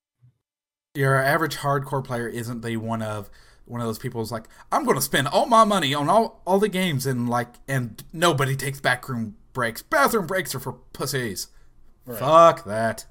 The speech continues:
Speaker 1: I, I'm sorry, I'm not getting colon cancer, but, or urin-, a urinary tract infection because I didn't take a pee.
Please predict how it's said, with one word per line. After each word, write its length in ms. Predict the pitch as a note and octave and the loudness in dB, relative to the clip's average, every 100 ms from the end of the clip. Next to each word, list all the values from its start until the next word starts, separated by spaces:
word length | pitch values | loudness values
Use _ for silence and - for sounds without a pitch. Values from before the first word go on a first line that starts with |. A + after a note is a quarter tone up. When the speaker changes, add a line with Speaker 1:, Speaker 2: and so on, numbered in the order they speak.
| - _ - - - - - | -20 _ -20 -20 -20 -20 -6
Speaker 1:
I, 240 | C#3 E3 F#3 | -2 4 4
I'm 100 | F#3+ | 4
sorry, 360 | D#3+ D3+ C3 | 4 4 4
I'm 280 | C3+ E3+ C#3+ | 4 2 4
not 220 | D#3 D3 | 0 0
getting 280 | D3 D3 C3+ | -4 -4 -4
colon 360 | C#3 C#3 C3 A2+ | -4 -2 -2 -4
cancer, 400 | A#2+ A2+ A#2+ A2 | -6 -8 -8 -8
but, 200 | A#2 A#2 _ - - - | -10 -12 _ -20 -14 -4
or 120 | C3 | -4
urin-, 400 | A#2+ D3 D3 C#3+ | 2 2 2 -2
a 80 | B2+ | -2
urinary 520 | C3+ B2+ C#3 C3+ B2+ B2 | 0 0 0 0 -2 -4
tract 280 | C#3+ C3 | -4 -4
infection 480 | A#2+ A2+ A2 - A2 | -4 -8 -10 -10 -12
because 300 | A2 G#2+ A2+ | -10 -10 -6
I 160 | A2 A2+ | -4 -4
didn't 400 | G#2 A#2+ A#2+ A2+ | -4 -10 -10 -10
take 200 | A#2+ A2+ | -10 -10
a 80 | G#2 | -14
pee. 340 | - A#2 | -12 -14